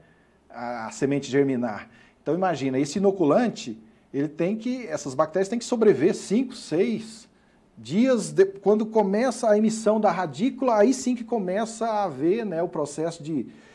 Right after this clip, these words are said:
colonização para que a simbiose ocorra. Então, a gente tem que garantir a sobrevivência. A estratégia é, precisamos garantir a sobrevivência do inoculante, no caso aqui de Bradyrhizobium, que é o gênero.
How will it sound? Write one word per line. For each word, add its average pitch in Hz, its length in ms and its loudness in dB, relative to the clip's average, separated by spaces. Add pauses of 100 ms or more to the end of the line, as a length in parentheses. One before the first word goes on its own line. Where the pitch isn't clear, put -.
(360)
colonização 156 920 2
para 165 160 -4
que - 80 -8
a 147 60 -2
simbiose 151 580 0
ocorra. 135 460 -2 (200)
Então, 175 120 0
a 190 40 4
gente 214 220 -2
tem 277 160 -2
que 262 80 -10
garantir 240 460 -2
a 226 40 -4
sobrevivência. 208 960 -2
A 156 160 -4
estratégia 180 720 -2
é, 127 160 -2 (180)
precisamos 170 520 -6
garantir 165 440 -2
a 190 60 0
sobrevivência 175 760 -4
do 165 100 -6
inoculante, 180 580 0 (260)
no 160 80 -10
caso 160 300 -2
aqui 139 220 -8
de 156 60 -12
Bradyrhizobium, 127 760 -4 (100)
que - 80 -16
é 120 40 -8
o 127 60 -6
gênero. 95 340 -18